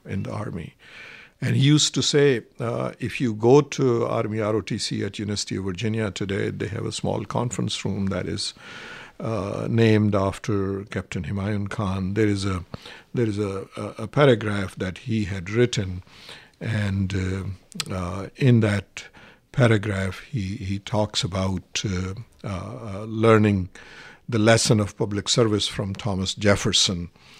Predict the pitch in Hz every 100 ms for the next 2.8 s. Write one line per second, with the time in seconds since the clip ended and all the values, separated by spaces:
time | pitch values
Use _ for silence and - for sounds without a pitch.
0 | - - - - 113 104 95 - 117 101
1 | 90 101 98 98 92 - 107 98 95 -
2 | - 90 - 101 92 95 92